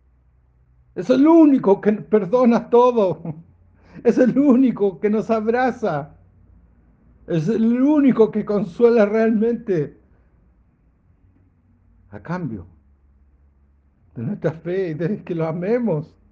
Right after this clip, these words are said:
Es gratis. Esa es la gracia. Jesús es el pastor,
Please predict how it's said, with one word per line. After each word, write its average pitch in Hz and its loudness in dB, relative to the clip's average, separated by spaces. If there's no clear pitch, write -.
Es 190 -4
gratis. 247 -6
Esa 120 -8
es 180 -2
la 190 -2
gracia. 208 -6
Jesús 123 -6
es - -16
el 123 -4
pastor, 95 -10